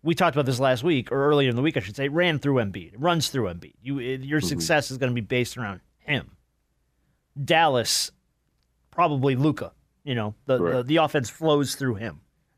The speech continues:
Speaker 2: Mm-hmm.
Speaker 1: How much of it has to do with that?
Speaker 2: I, I, I think when you, boy, I said, a lot of people, they, they use this, this little formula now. They said, "If you take this guy off this team,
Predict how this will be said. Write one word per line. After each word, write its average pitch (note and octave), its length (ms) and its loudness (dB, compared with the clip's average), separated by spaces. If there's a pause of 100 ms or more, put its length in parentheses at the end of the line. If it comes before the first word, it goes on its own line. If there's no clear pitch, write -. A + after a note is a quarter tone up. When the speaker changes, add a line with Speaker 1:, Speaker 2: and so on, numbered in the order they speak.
(360)
Speaker 2:
Mm-hmm. - 160 -12
Speaker 1:
How G#3 80 0
much A3+ 200 0
of G#3+ 80 -2
it F3+ 60 2
has F3 160 2
to D3 40 -4
do F3 140 0
with A2+ 140 0
that? A#2 340 -4 (1300)
Speaker 2:
I, - 160 -2
I, C3 200 -2
I C#3+ 80 2
think D3+ 240 -2
when B2 100 2
you, G#2 220 0
boy, G#2+ 420 0
I G#2+ 60 0
said, G#2 340 0 (400)
a G#2+ 80 2
lot A#2 240 2
of A#2+ 80 -6
people, G2 240 -2
they, G#2+ 240 0 (160)
they G#2 100 2
use G#2 320 2
this, G2 220 -2 (760)
this G2+ 260 -2
little F2 360 0 (180)
formula F2 380 0
now. E2+ 160 0
They F2 100 0
said, E2 300 -4 (400)
"If G2+ 200 0
you A2 140 2
take E3+ 440 0
this C#3 200 0
guy B2 280 4
off A#2 340 0
this G#2 220 2
team, F#2+ 440 -2